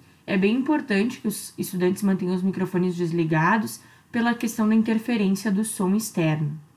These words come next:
certo? E por fim, a gente tem aqui esse ícone que é pra remover da reunião. Então, caso, né, ãh, eu não queira que aquele aluno esteja ali, ele é de uma outra turma, enfim, a gente pode clicar aqui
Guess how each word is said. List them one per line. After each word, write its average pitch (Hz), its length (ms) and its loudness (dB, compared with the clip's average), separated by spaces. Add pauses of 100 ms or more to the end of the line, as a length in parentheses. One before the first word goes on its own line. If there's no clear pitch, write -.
(200)
certo? 165 560 -6 (960)
E 269 80 0
por 311 220 4
fim, 247 220 0
a 269 60 0
gente 262 240 -4
tem 226 200 2
aqui 220 140 -2
esse 208 320 -2
ícone 277 440 -2 (280)
que - 140 -4
é 240 80 2
pra 254 160 0
remover 247 600 0
da 220 120 2
reunião. 226 580 2 (400)
Então, 165 280 2
caso, 170 500 0 (280)
né, 170 440 0
ãh, 170 480 2
eu 175 120 0
não 175 160 0
queira 175 480 0 (220)
que - 100 -6
aquele 175 280 0
aluno 170 240 2
esteja 170 400 0
ali, 180 260 2
ele 185 160 4
é 165 80 4
de 151 80 0
uma 175 180 2
outra 165 380 0
turma, 202 560 0
enfim, 202 400 0
a 220 60 0
gente 202 200 -2
pode 175 300 -2
clicar 190 400 -2
aqui 220 500 0